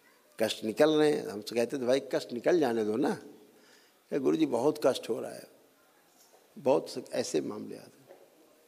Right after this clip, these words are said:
कुछ लोग कम सह पाते हैं, तो फिर उनकी शरीर की क्षमता बढ़ानी पड़ती थी किसी की,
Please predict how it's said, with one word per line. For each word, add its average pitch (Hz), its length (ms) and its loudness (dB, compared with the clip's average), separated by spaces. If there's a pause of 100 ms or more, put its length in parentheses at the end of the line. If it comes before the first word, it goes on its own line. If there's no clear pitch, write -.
(1000)
कुछ 135 140 4
लोग 156 240 4
कम 175 160 6
सह 131 180 4
पाते 107 340 2
हैं, 95 220 -10 (800)
तो 147 80 4
फिर 156 200 0
उनकी 143 240 0
शरीर 139 280 2
की 139 60 2
क्षमता 131 380 4
बढ़ानी 127 380 4
पड़ती 123 320 0
थी 117 120 -4
किसी 113 300 -4
की, 110 200 -6